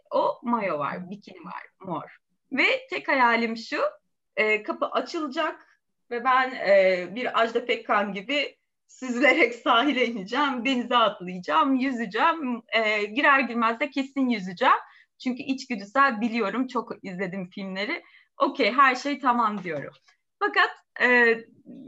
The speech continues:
kamyonun kapısı açıldığı anda kafamdan aşağı böyle bir beyaz tişört geçirilmişti. Çünkü, e, komşularımız bundan rahatsız olabilirdi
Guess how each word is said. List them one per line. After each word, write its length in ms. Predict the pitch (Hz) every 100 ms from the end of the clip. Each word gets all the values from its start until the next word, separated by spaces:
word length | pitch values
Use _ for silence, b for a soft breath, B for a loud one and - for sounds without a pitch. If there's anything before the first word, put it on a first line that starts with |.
| -
kamyonun 480 | - 294 302 311 302
kapısı 380 | 339 - _ -
açıldığı 540 | - 269 311 302 277 330
anda 380 | 233 208 220 427 508 _ _ _ _ _ _ _ _ _
kafamdan 480 | - 240 262 262 269
aşağı 380 | 226 226 269 226
böyle 200 | 233 226
bir 300 | 240 233 196
beyaz 420 | 208 233 240 _
tişört 460 | 208 - 220 214 -
geçirilmişti. 960 | 185 - 185 175 185 180 - 247 415 B B B B _ -
Çünkü, 240 | 262 269
e, 560 | 262 - - 185 175 170
komşularımız 800 | 269 233 220 226 226 247 247 - _
bundan 420 | 208 220 233 247
rahatsız 360 | 208 208 214 -
olabilirdi 800 | 214 220 202 214 220 190 196